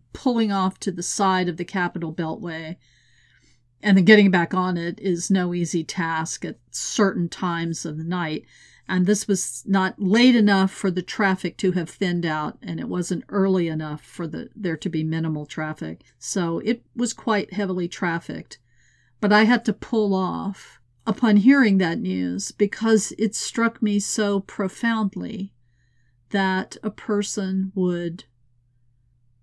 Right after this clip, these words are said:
would risk his life for these principles, that this designation as a prin-, prisoner of war in order to get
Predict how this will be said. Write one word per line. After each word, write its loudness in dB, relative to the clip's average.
would 4
risk 2
his -4
life -4
for 4
these 4
principles, -4
that -2
this 2
designation 2
as -6
a -4
prin-, -2
prisoner 2
of -2
war -2
in 6
order 6
to 0
get 2